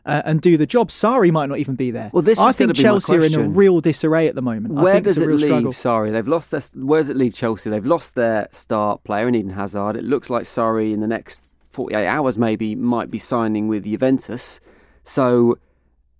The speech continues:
Speaker 2: who's gonna come in and take that job for a start? If Sarri does go, who is gonna join Chelsea that's just lost their best player, can't sign any players for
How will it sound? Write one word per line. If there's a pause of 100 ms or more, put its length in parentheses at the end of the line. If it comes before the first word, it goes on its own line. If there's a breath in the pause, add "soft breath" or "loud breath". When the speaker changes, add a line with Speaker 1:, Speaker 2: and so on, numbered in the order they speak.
Speaker 2:
who's
gonna
come
in
and
take
that
job
for
a
start?
If
Sarri
does
go,
who
is
gonna
join
Chelsea
that's
just
lost
their
best
player,
can't
sign (420 soft breath)
any
players
for